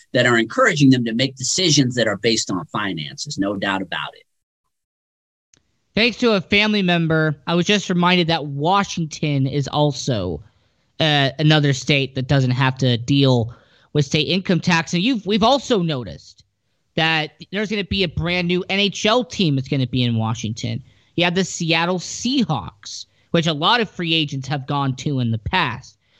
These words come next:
Speaker 2: So if you can transition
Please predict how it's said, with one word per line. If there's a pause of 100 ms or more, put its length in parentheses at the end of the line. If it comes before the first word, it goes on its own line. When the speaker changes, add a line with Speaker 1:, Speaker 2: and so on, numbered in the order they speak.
(240)
Speaker 2:
So (280)
if
you
can
transition